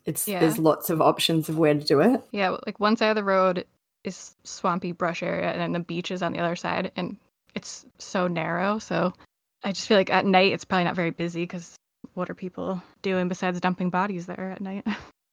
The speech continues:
Speaker 1: I guess for me also, the, the last two of the six, they were found in two thousand and thirteen. So for me, that could be not a copycat, but maybe someone's, whoever killed
Speaker 2: Yeah.
Speaker 1: them, if, if, if they were murdered, has decided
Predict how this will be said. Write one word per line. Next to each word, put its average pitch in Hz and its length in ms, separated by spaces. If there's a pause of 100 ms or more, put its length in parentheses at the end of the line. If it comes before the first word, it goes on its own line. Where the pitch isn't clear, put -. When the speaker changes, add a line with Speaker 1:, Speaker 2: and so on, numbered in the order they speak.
(320)
Speaker 1:
I 196 80
guess 226 320
for 202 120
me 180 400
also, 180 400 (480)
the, 180 200 (380)
the 180 160
last 175 680 (120)
two 170 540
of 156 160
the 165 80
six, - 460
they 180 180
were 196 100
found 170 240
in 170 80
two 165 160
thousand 151 320
and 151 140
thirteen. 156 640
So 170 240
for 190 160
me, 190 180
that 175 240
could 175 180
be 165 480 (160)
not 175 280
a 127 40
copycat, - 680
but 139 140
maybe 160 260
someone's, 151 840 (800)
whoever 190 280
killed 226 260
Speaker 2:
Yeah. 147 60
Speaker 1:
them, 160 180
if, 175 180
if, 233 260
if 240 180
they 185 120
were 175 60
murdered, 160 460
has 170 220
decided 160 520